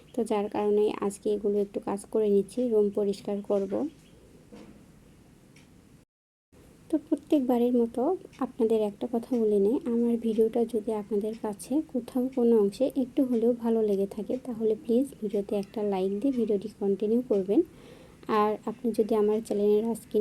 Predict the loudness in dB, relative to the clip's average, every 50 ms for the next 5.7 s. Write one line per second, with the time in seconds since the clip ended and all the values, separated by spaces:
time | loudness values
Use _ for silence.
0 | 2 2 2 0 -2 0 2 2 2 2 0 -2 -6 -4 -2 0 2 0 0 -2
1 | -4 -2 0 0 0 0 0 0 -2 -2 0 -2 -4 -2 0 2 2 2 0 0
2 | -2 -6 -6 -6 -8 -12 -12 -10 -6 -4 -4 -4 -6 -4 2 4 6 6 6 6
3 | 2 -2 -2 -4 -2 -2 0 2 0 0 0 -4 -20 -20 -20 -20 -20 -20 -8 -2
4 | 0 0 0 0 0 -4 -6 -4 -6 -8 -6 -4 -2 -2 0 2 2 2 0 0
5 | -2 -2 -2 0 0 0 0 -2 -4 -6 -4 -4 -2 0